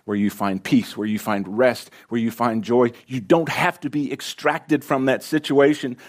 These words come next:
to find his peace, his rest, his joy, his presence. He will be with you there in exile, wherever you may be,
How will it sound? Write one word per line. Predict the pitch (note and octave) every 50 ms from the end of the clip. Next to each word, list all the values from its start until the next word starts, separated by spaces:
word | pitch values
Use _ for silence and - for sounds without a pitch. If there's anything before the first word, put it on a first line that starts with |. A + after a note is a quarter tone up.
| - -
to | - D3
find | - - E3+ D#3+ D#3+ F3+ F3+
his | C3+ D#3 D3 - -
peace, | - - F3 C3+ A#2 - - - - - _
his | D3+ C#3 -
rest, | A#2 B2 D3+ C#3 B2+ - - -
his | D3+ C3+ -
joy, | - - D#3+ D#3 D3 D3 C#3
his | C#3 B2 -
presence. | - - E3+ D#3+ D3 D3 B2 A#2 - - - _
He | - - G3 G#3+
will | G#3 G3+ F#3+
be | E3 D#3+ G3+ F#3
with | E3+ G3 F#3+ G3 - D#3+
you | F3 C#3+
there | A2 A#2 F#3 G3 A3+ G#3 D#3 A#2+ G#2+ F#2 - - _ _ _ _ _ _ _ _ _ _ _ _ _ _ _ _ _ _ _ -
in | D3 D#3 D#3
exile, | D3+ - - - C#3+ G#2+ F2 D2 - - _ _ _ _ _ _ _ _ _ _ _ _ _ _ _ _
wherever | - A#2+ A#2+ C3 B2+ A#2
you | A#2+ A2 G#2+ G2+ G2 F2 F2+ F#2
may | - G#2 G#2 F#2+
be, | E2+ E2+ E2+ E2+ F2